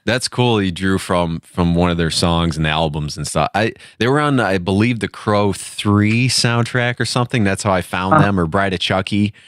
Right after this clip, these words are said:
Speaker 1: one of them.
Speaker 2: Yeah.
Speaker 1: So you kinda listen to the same stuff that I did growing up, uh, like Power Man five thousand and, and some of
Speaker 2: Yeah.
Speaker 1: that kinda style.
Speaker 2: Yeah.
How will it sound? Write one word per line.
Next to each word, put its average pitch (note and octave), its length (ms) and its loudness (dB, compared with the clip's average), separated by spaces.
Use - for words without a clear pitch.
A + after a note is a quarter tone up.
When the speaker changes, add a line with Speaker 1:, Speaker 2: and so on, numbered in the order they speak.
Speaker 1:
one G2+ 180 2
of G2+ 60 2
them. - 60 6
Speaker 2:
Yeah. D3+ 200 4
Speaker 1:
So C#3+ 140 0
you F3 60 2
kinda C4 200 0
listen F3 300 0
to C#3 60 2
the A#2+ 40 0
same B2+ 260 0
stuff A#2 300 0
that A2+ 100 2
I A#2 160 2
did F#2+ 220 -2
growing F2 320 0
up, D#2+ 260 0
uh, E2+ 60 2
like E2 220 0
Power G2 200 0
Man F#2+ 200 -2
five F#2 280 -2
thousand F2+ 680 -2
and, D#2 320 -4
and E2+ 120 -6
some F3 140 4
of G3 40 6
Speaker 2:
Yeah. G3+ 60 4
Speaker 1:
that F2 240 0
kinda F2 220 -2
style. E2+ 600 -2
Speaker 2:
Yeah. D3+ 240 6